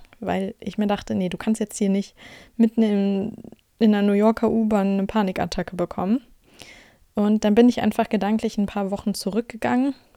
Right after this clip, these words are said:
und war wieder am Strand in Florida mit Alex. Und ja, als ich gemerkt habe, dass ich wieder ein bisschen ruhiger wurde durch meine Gedanken, dann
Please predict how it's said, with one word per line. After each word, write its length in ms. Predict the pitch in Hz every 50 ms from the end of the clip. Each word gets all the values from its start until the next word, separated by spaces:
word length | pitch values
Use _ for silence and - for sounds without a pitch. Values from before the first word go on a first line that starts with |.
| _ _ _ _ -
und 380 | - 208 202 202 202 196 - -
war 140 | 202 196
wieder 220 | 196 202 190 190 -
am 100 | 196 185
Strand 640 | - - - - 247 233 240 240 247 - - -
in 140 | - 214 190
Florida 520 | - - 233 226 220 214 202 196 202 202
mit 160 | 196 196 202 -
Alex. 460 | - 196 202 196 196 196 - - -
Und 260 | - 185 185 202 - _ _ _ _ _ - - - - - _ _ _ _ _ _ _ _ _ -
ja, 160 | 226 208 -
als 160 | - 233 -
ich 120 | 247 226 -
gemerkt 400 | - 226 233 262 285 - - -
habe, 320 | 247 240 233 233 226 220
dass 180 | 196 196 190 -
ich 140 | 208 - -
wieder 380 | 208 214 202 208 208 208 - _ _ _
ein 100 | - 208
bisschen 280 | 202 214 - - 214 190
ruhiger 340 | 180 196 233 254 254 247 226
wurde 240 | 226 240 240 240 226
durch 200 | 226 226 - -
meine 220 | 226 220 226 220
Gedanken, 680 | 208 208 202 208 202 208 208 - 220 208 208 208 202 - -
dann 280 | 208 208 196 196 202